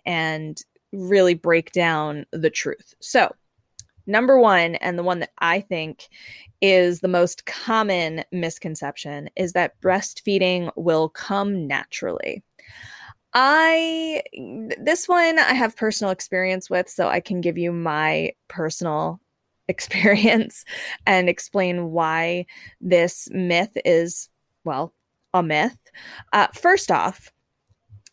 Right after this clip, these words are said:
yes, for some women, breastfeeding will come naturally, and that is wonderful, and that's just so fantastic, but not every woman has this experience. Like I said, I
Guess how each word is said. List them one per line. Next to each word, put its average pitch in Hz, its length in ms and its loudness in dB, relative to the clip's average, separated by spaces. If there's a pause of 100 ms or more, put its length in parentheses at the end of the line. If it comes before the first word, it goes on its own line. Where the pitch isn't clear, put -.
(160)
yes, 226 320 2
for 214 140 -2
some 247 300 0
women, 247 260 0
breastfeeding 339 480 0
will 359 140 0
come 269 200 -6
naturally, 170 520 -4
and 175 120 -8
that 208 140 -2
is 226 140 -2
wonderful, 208 720 0
and 151 160 -6
that's - 260 -6
just - 260 -4
so 202 140 4
fantastic, 220 840 -2
but - 120 -2
not 226 380 2
every 240 220 0
woman 202 320 -2
has 165 400 -4
this 151 320 -6
experience. - 880 -6 (500)
Like 247 280 4
I 302 80 6
said, 165 420 4 (440)
I 226 560 4